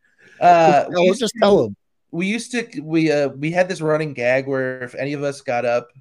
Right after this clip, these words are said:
Speaker 1: like, either me or Danielle got up, uh, in the middle of the night to go to the bathroom, 'cause we, it was all, we had a three bedroom, uh,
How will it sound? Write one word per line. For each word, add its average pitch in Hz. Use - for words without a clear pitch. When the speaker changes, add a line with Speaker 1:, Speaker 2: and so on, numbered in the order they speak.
Speaker 1:
like, 131
either 139
me 139
or 139
Danielle 123
got 120
up, 117
uh, 104
in 143
the 139
middle 135
of 127
the 123
night 120
to 135
go 131
to 117
the 117
bathroom, 113
'cause 131
we, 127
it -
was 139
all, 143
we 143
had 135
a -
three 165
bedroom, 139
uh, 110